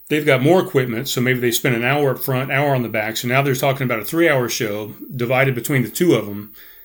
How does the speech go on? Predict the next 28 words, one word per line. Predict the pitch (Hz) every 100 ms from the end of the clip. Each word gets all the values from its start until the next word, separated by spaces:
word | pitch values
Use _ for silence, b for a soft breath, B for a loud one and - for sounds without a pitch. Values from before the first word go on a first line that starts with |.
| B B B
uh, | 120 113 113
for | -
the | 127
same | - 143 143 147 143 - -
venue | 127 143 143 117 107 110 110 -
that's | 110
paying | - 131 120
you | 117
fifty | 110 135 131
bucks. | 117 98 - - - - - - - - - - - -
Now | 127 123
you've | 131
got | 135
to | 131
split | 131 135 131
that | 113
fifty | 143 135
between | 113 110 131
the | 110
two | - 127
of | 117 113
you, | 110 - B B B
dividing | - 107 117 117 117
it | 123
by | 110 107 107 - - - -
three | - 123 117
hours, | 113 110 110 107 107
maybe | 113 131 120 113 110